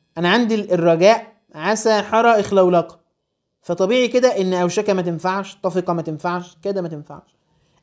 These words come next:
الفعل أصلًا أنا عايز فعل يفيد الرجاء، فأنا عندي تلاتة للرجاء فقط، عسى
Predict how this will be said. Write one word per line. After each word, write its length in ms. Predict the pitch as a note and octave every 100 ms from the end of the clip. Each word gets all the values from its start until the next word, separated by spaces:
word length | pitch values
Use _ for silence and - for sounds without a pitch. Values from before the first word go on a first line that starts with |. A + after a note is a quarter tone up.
| -
الفعل 380 | F3+ A3 C4 A3+
أصلًا 380 | B3 B3+ B3 G#3+
أنا 100 | G3
عايز 240 | A#3 F#3+
فعل 240 | G#3 A#3
يفيد 260 | G3+ G3 G#3+
الرجاء، 680 | F#3+ F#3 F3 F3+ F3+ F3+ - _ _ _
فأنا 180 | E3
عندي 280 | E3+ B3 A#3
تلاتة 320 | A3 G#3+ A#3+
للرجاء 720 | G3 F#3 E3 E3 E3 E3+ D#3+ -
فقط، 440 | G3+ G3 B2 - _ _ _ _
عسى 480 | D3+ A3 A#3 B3 C4